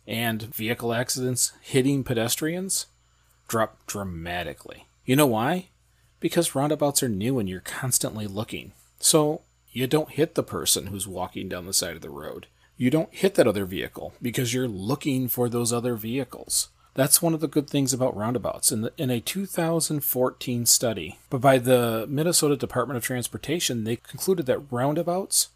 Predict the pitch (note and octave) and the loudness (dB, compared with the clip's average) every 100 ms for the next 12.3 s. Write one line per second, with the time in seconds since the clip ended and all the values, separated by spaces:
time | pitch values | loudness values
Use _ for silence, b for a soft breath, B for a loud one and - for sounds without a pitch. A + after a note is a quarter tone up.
0 | - A#2+ A#2 - C#3+ F3 - - - G2+ | -2 -2 0 -2 -2 0 -2 -4 -8 -2
1 | G#2 A#2+ - G3 F#3 E3+ - A2 G#2+ A#2 | 0 2 0 2 0 -2 -8 -4 -2 -2
2 | A#2+ - A#2+ C3+ E3 A2 A2 A2+ A2 G2+ | 4 4 4 2 0 0 0 -2 -6 -6
3 | - A2 G#2 G2+ G2+ G#2 G2+ - A2+ F#2+ | -4 -4 -4 -6 -8 -6 -2 0 0 -6
4 | - - _ - A#2+ - C3+ A#2+ C3 C3 | -10 -14 _ -4 -4 -2 -2 0 0 0
5 | D3+ F3+ E3 E3+ E3+ F3 - D#3+ E3+ E3 | -2 -2 0 0 -2 -4 -6 0 2 2
6 | E3 F#3+ - B2 - B2 B2 B2+ B2 B2+ | 2 -4 -4 -4 0 0 0 0 0 4
7 | - C#3+ - C3 B2 - A#2+ C#3 D3 - | 4 4 0 -2 -4 -2 0 0 -4 -6
8 | - - - - _ _ _ _ - A2 | -4 -4 -6 -18 _ _ _ _ -2 -2
9 | G2+ A2 - A2+ G2 G2+ A#2+ - - G#2+ | 0 2 2 0 -2 0 -2 -2 -2 -2
10 | F#2 F#2+ G2 A2 B2 B2+ - G2+ G2+ - | -2 -4 -2 -2 -2 -2 -2 -2 -2 -4
11 | - - G#2 G2 F#2 G2+ F#2+ - - - | -10 -10 -8 -8 -8 -8 -8 -12 -6 -6
12 | - - - | -6 -12 -14